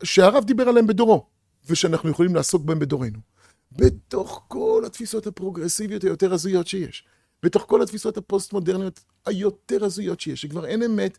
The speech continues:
וכבר אין שקר, וכבר לא ברור מה זה יום ומה זה לילה, מה זה אור ומה זה חושך, ומה זה שאר כל הגבולות שגבל הקדוש ברוך הוא בעולמו. ובתוך כל זה,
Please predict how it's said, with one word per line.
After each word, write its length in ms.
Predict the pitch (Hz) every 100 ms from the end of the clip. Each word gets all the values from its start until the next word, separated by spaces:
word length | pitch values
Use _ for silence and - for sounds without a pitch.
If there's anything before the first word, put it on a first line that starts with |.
| _ _ _
וכבר 260 | 147 143 147
אין 120 | 214
שקר, 380 | - 165 151 143 - _ _
וכבר 280 | 147 131 135
לא 160 | 185 175
ברור 720 | 151 180 170 208 226 233 196 - _ _ _ 165 175 180 175
מה 120 | 175 202
זה 140 | 185
יום 260 | 170 208 220
ומה 160 | 190 180
זה 140 | 160
לילה, 280 | 170 180 190
מה 120 | 170
זה 140 | 143
אור 220 | - 180 202
ומה 140 | 196
זה 140 | 175
חושך, 300 | - 196 202 180
ומה 220 | 185 190
זה 120 | 180
שאר 420 | - - - 214 180
כל 160 | 160 202
הגבולות 440 | 143 165 170 196
שגבל 380 | 190 156 156 185
הקדוש 320 | 175 165 175
ברוך 180 | 175 160
הוא 120 | 185
בעולמו. 480 | 180 185 180 135 180 - _ - - - _
ובתוך 400 | 123 156 254 226 -
כל 260 | 240 247
זה, 260 | 196 202